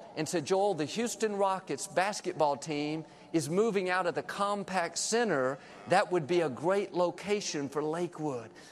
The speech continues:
When he said that, something came alive on the inside.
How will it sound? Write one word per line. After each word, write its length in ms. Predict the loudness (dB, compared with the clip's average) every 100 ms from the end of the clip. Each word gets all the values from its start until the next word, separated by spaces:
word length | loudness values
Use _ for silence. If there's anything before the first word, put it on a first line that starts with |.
| -20 -4
When 120 | -2
he 220 | 2 2 2
said 400 | 4 4 4 2
that, 360 | 2 2 -4 -10 -2
something 380 | 0 2 0 0
came 300 | 0 0 2
alive 600 | 2 2 2 0 0 0
on 140 | -2
the 140 | -2 -2
inside. 640 | -2 -2 -2 -4 -6